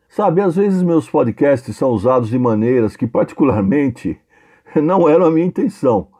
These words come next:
Então, é, quando você ouvir coisas aqui como, é, ou-, ouvi-, ouço por aí, "O Ivan disse isso e aquilo, então tudo bem." Essa não é a minha intenção. Minha intenção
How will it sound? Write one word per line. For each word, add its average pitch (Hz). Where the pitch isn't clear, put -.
Então, 165
é, 135
quando 311
você 160
ouvir 135
coisas 135
aqui 135
como, 120
é, 107
ou-, 113
ouvi-, 127
ouço 147
por 131
aí, 117
"O 180
Ivan 214
disse 165
isso 202
e -
aquilo, 185
então 202
tudo 226
bem." 151
Essa 233
não 175
é 220
a 240
minha 165
intenção. 98
Minha 233
intenção 117